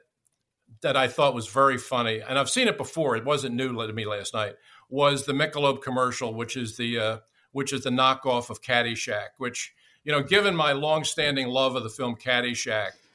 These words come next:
uh, to see it evoked in any kind of way, um, I, I, I thought that was very clever, and I, I like that one a lot. Now, I don't know how the general audience is gonna rate it, but, uh,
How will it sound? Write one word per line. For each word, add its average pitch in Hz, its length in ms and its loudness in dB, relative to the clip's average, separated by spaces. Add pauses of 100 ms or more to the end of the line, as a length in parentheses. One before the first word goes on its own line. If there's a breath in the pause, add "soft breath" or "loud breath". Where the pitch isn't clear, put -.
(180)
uh, 123 360 0
to 123 100 -6
see 170 220 0
it 151 100 0
evoked 135 580 -2 (300)
in 131 140 -2
any 147 220 2
kind 131 260 0
of 110 100 -2
way, 107 400 0 (300)
um, 110 440 -4 (240)
I, 139 400 -2 (340)
I, 139 100 -2
I 143 40 -2
thought 143 220 -2
that 139 100 0
was 120 140 -6
very 135 240 2
clever, 110 580 -2
and 120 160 -4
I, 123 220 -2 (120)
I 131 120 2
like 143 300 2
that 135 200 2
one 117 120 -4
a 110 60 -2
lot. 113 220 2
Now, 127 100 2
I 147 60 4
don't 165 180 2
know 143 280 -2 (140)
how 151 100 4
the 139 120 0
general 143 400 2
audience 143 440 2
is 107 100 -8
gonna 123 240 -2
rate 113 280 0
it, 107 120 -6
but, 113 260 -8
uh, 110 220 -2